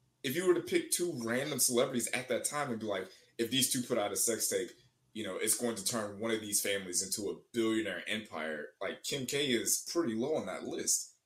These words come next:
Ray J is pretty low on that list too, as far as, like,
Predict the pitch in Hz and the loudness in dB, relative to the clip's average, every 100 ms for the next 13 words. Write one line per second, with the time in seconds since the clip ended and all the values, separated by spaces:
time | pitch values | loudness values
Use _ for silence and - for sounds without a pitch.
0 | - 104 156 139 120 110 101 104 - 123 | -4 4 6 10 8 8 6 4 2 0
1 | 113 110 107 107 104 107 113 110 - - | 2 2 0 0 -2 0 2 2 2 0
2 | - - _ - 98 - 107 101 101 98 | -4 -8 _ -6 -4 0 0 2 2 -2
3 | 95 | -4